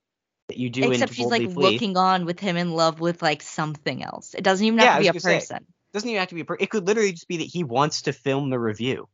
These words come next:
Speaker 1: And she's, like,
Speaker 2: Yeah.
Speaker 1: looking on, like, "I'm desperately in love with him," right?
Speaker 2: Yes.
Speaker 1: And then,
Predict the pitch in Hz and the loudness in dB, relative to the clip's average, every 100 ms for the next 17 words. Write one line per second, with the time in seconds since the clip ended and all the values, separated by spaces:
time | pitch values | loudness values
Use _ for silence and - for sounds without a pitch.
0 | _ 139 147 143 139 220 226 151 135 135 | _ -2 -2 0 0 2 4 4 2 0
1 | 131 123 - - - 127 127 139 - - | 0 -4 -6 -12 -8 -2 0 -2 -6 -2
2 | 117 113 113 101 95 78 80 117 127 254 | -2 0 -2 -2 -10 -12 -2 0 4 4
3 | 202 170 - - _ _ - 156 156 147 | 4 2 -8 -14 _ _ -2 2 2 0